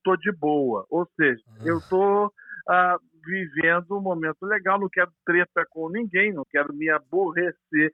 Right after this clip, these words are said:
Speaker 1: com absolutamente ninguém. Então você pensa dessa forma, eu penso da minha, o que importa é que Deus é amor."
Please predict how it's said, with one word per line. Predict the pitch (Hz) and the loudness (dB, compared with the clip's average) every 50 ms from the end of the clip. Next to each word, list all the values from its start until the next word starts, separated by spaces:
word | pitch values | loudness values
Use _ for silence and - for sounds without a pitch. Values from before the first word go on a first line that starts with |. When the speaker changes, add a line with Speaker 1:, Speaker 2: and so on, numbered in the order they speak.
| - - - - - - - | -4 -12 -12 -12 -12 -10 -4
Speaker 1:
com | 160 156 156 | -2 2 2
absolutamente | 160 165 165 156 - - 165 160 - 165 156 151 151 147 - - 196 | 2 2 0 -2 -10 -8 -6 -4 0 0 0 0 -2 -4 -4 -4 -4
ninguém. | 214 220 196 185 190 196 | -2 -2 0 0 0 0
Então | 196 - 185 175 | 0 -2 -2 -2
você | 170 175 - 185 160 | -2 -2 -2 -2 -4
pensa | - - 160 151 - | 0 0 0 0 0
dessa | 151 160 - 208 196 - | -4 -4 0 0 0 0
forma, | - 190 185 190 190 190 | 2 2 4 4 4 4
eu | 185 170 | 2 0
penso | - - 147 143 143 - _ _ | 0 2 2 0 0 0 _ _
da | 180 180 185 | 0 0 0
minha, | 170 170 170 175 170 | 2 0 0 0 0
o | |
que | 165 - - 175 | -2 -4 -6 -6
importa | 165 - - 147 147 151 151 147 - - 151 - - - - - | -6 -4 -2 0 2 2 2 0 -2 -6 -6 -6 -8 -20 -10 -6
é | 143 143 | -6 -6
que | - - 147 | -4 -6 -10
Deus | 127 - 143 151 165 165 170 156 131 | -4 2 2 4 4 4 0 -2 0
é | 139 147 | 0 2
amor." | 160 160 143 117 117 113 101 | 2 0 0 0 0 0 -2